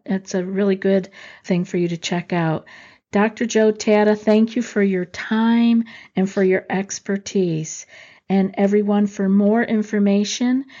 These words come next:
visit Doctor Joe Tata dot com, D R J O E T A T T A dot com, and all of that will be in the show notes. Doctor Joe, thank you again.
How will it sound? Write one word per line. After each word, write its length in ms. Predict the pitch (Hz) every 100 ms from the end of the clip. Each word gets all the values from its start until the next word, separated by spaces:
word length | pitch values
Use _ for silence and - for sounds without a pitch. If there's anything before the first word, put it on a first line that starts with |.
| - _
visit 640 | 190 196 190 208 226 - _ _ _ -
Doctor 600 | 185 190 - 254 294 - _ -
Joe 440 | 196 196 208 262
Tata 520 | - - 208 196 214
dot 340 | 220 190 180 -
com, 400 | 196 165 151 160 -
D 220 | 196 202
R 380 | 180 180 202 220 _ _ _ _
J 280 | - 175 185
O 140 | 208 226
E 280 | 180 190
T 280 | 196 - 208
A 180 | 180 202
T 240 | 214 196 202
T 240 | - 226
A 280 | - 180 190
dot 300 | 202 180 -
com, 360 | - 185 175 - - - -
and 180 | 165 -
all 340 | 180 185 202 214
of 160 | 208
that 340 | 185 175 185 185
will 120 | 175
be 160 | 175
in 260 | 170 - 170
the 80 | 175
show 320 | - 170 165
notes. 560 | 160 151 - - - - _ _ _ _ _ _ -
Doctor 320 | 233 240 254
Joe, 400 | 240 254 254 285
thank 380 | - 233 226 226
you 80 | 247
again. 680 | 240 262 269 247 247 240